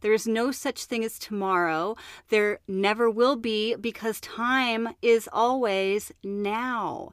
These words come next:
That's one of the things we discover when we stop talking to ourselves and stop thinking. We find there is only present, only an eternal now. Dudes, love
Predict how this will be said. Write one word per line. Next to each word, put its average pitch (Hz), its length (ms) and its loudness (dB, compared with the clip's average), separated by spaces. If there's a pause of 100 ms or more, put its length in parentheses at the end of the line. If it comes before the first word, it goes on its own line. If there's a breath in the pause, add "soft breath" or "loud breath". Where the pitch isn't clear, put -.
(280 loud breath)
That's 214 240 -2
one 247 100 0
of 302 60 0
the 339 80 2
things 302 320 2
we 254 100 -2
discover 294 600 2
when 233 160 -4
we 196 100 0
stop - 380 -8
talking 240 400 0
to 277 80 -2
ourselves 220 560 -2
and 196 160 -6
stop - 480 -2 (360 soft breath)
thinking. 226 600 0 (260 loud breath)
We 240 100 -2
find 226 640 2
there 208 140 2
is 196 160 -2 (100)
only 233 400 0
present, 175 640 -6 (240)
only 247 420 -2
an 220 140 -4
eternal 202 840 -6
now. 170 640 -8 (240)
Dudes, 381 800 6 (120)
love 254 540 6